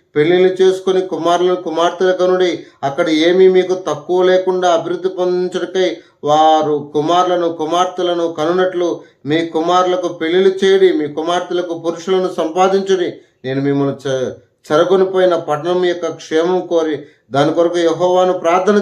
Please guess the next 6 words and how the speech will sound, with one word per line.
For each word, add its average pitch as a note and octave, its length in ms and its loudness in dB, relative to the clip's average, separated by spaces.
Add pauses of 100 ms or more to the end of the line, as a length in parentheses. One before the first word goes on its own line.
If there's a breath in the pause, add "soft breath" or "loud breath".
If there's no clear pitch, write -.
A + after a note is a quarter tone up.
(140)
చేయుడి, E3+ 340 -2 (220 loud breath)
దాని C#3+ 260 0
క్షేమమే D#3 540 -2
మీ C3+ 200 -4
క్షేమమునకు C#3+ 720 -6
కారణమగును." F#3+ 1120 0